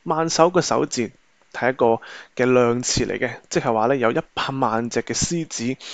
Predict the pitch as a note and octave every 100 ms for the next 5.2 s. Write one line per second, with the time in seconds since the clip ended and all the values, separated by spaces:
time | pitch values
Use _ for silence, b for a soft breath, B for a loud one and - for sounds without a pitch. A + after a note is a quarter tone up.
0 | B B - B2 B2+ A#2 B B - F3+
1 | F3 E3+ - F3 D3+ B2+ A2+ A2 A2 A#2
2 | - - _ _ _ _ _ _ _ _
3 | _ _ B B B B B _ _ _
4 | _ _ _ _ _ _ _ _ _ _
5 | - C4